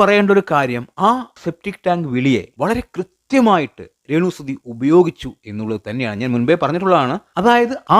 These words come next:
വിളി തനിക്ക് എത്രമാത്രം ബുദ്ധിമുട്ടുണ്ടാക്കി എന്നുള്ളത് കൃത്യമായിട്ട് അവര് പ്രേക്ഷകരിലേക്ക് എത്തിച്ചു. അതിന് ഒരു കഴിവ് വേണം. അത് രേണു സുധി വളരെ കൃത്യമായി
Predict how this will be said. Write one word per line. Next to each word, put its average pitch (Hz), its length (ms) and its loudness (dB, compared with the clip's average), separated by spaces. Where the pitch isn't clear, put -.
വിളി 214 260 -2
തനിക്ക് 175 300 -4
എത്രമാത്രം 180 560 -2
ബുദ്ധിമുട്ടുണ്ടാക്കി 165 840 -2
എന്നുള്ളത് 190 440 -2
കൃത്യമായിട്ട് 220 800 -2
അവര് 175 160 2
പ്രേക്ഷകരിലേക്ക് 147 840 -6
എത്തിച്ചു. - 360 -16
അതിന് 262 180 2
ഒരു 160 120 0
കഴിവ് 156 340 2
വേണം. 170 260 0
അത് 160 100 -4
രേണു 147 260 -2
സുധി 147 180 -12
വളരെ 247 240 0
കൃത്യമായി 147 520 -4